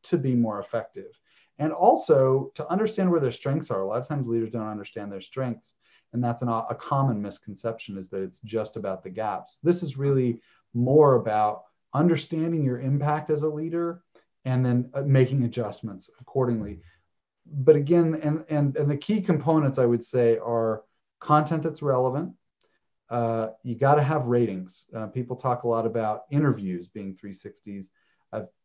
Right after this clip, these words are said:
written and talked at length about how that's not the case. Interviews are not three sixty feedback.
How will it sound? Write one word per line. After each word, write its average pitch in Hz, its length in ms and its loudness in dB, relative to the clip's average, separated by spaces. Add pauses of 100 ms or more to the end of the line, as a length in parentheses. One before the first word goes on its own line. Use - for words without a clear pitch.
(300)
written 151 380 0
and 127 140 0
talked 131 320 0
at 123 120 -10
length 120 280 -2
about 110 220 -4
how 117 120 -8
that's 110 240 -6
not 110 220 -4
the - 60 -12
case. 92 360 -14
Interviews 123 440 -2
are 107 80 -4
not 101 300 -8
three 113 160 -8
sixty 120 340 -12
feedback. 139 500 -8